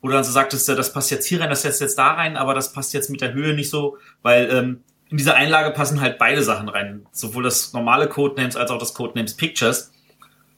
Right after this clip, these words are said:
Ähm, aber, und die von, von Broken Token, da sind das zwei Spalten nebeneinander, eine schmale und eine breite und, äh, da passen auch die Promo-Dinger rein und da passen auch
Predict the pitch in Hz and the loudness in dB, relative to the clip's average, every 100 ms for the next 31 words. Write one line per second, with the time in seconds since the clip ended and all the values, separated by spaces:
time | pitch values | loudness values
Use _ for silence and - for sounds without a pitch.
0 | _ - 127 135 131 - - 131 147 151 | _ 4 4 4 -2 -6 0 2 4 2
1 | 151 165 175 170 151 156 151 151 - 143 | 2 0 2 2 4 2 2 0 -2 0
2 | 151 180 151 180 180 160 147 151 - - | 2 0 -2 -2 -2 -2 -2 -2 -4 -2
3 | - 147 143 - - 135 208 208 180 185 | 0 0 0 0 -2 0 -2 -2 -4 -2
4 | 170 165 170 170 160 160 _ _ - 135 | -2 -2 -4 -4 -6 -6 _ _ -4 -4
5 | - - - 143 143 165 151 135 104 117 | -4 -10 0 6 6 6 0 -2 0 0
6 | 165 - 170 147 143 - _ _ _ - | 0 0 -2 -2 -8 -14 _ _ _ 0
7 | 123 123 135 - 151 151 139 - 139 135 | 2 4 4 2 -2 -2 -4 -4 -6 -6
8 | 135 - _ - - 190 196 185 180 180 | -8 -10 _ -12 -4 -2 -2 -2 -2 -6
9 | 156 175 170 156 156 160 160 151 139 135 | -6 -2 2 2 4 2 2 0 0 0
10 | 139 - 143 135 | -4 -6 -6 -8